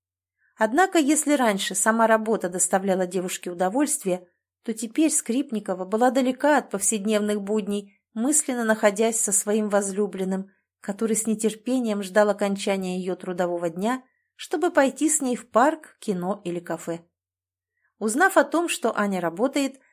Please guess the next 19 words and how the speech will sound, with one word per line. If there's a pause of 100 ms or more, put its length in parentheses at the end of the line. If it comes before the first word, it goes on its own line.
(180)
Саджан
тут
же
предложил
ей
бросить
работу. (640)
Он
заверил
девушку, (200)
что
ей
больше
не
придётся
беспокоиться
о
своём
благосостоянии.